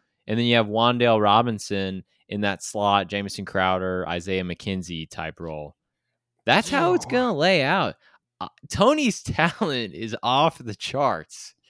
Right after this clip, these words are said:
Speaker 2: Yeah, but he doesn't have Josh Allen throwing him the ball.
Speaker 1: I don't care, man. It's about volume, opportunity,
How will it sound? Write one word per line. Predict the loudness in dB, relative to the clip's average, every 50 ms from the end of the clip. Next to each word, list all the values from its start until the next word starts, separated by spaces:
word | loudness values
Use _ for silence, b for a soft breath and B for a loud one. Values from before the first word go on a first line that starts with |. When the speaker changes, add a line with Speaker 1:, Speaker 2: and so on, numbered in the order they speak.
| _ _ _
Speaker 2:
Yeah, | -6 -4 -4 -4
but | -4 -4
he | -2 0
doesn't | 2 2 2 2 0
have | -2 -2 -2
Josh | 0 2 2 2 2 2 0
Allen | 2 2 2 0 0
throwing | 0 0 0 0 0
him | -2 -4
the | -8 -10
ball. | -8 -8 -8 -8 -10 -14 -16 _ _ _ _ _ _ _ _ _ _ _ _ _ _ _ _ -16
Speaker 1:
I | -14
don't | -10 -8 -8 -10 -10
care, | -12 -10 -6 -4 -4 -2 -2
man. | -2 -2 -2 -4
It's | -4 -8 -10 -6
about | -4 -4 -2 -2 -4 -6 -8 _
volume, | -2 0 0 0 0 -2 -4 -4 -6 -6 -6 -6 -8 -10 -12 -6 -2
opportunity, | -2 -2 0 -2 -4 -4 -6 -8 -6 -4 -2 -2 -2 0 0 0 0 0 -2 -4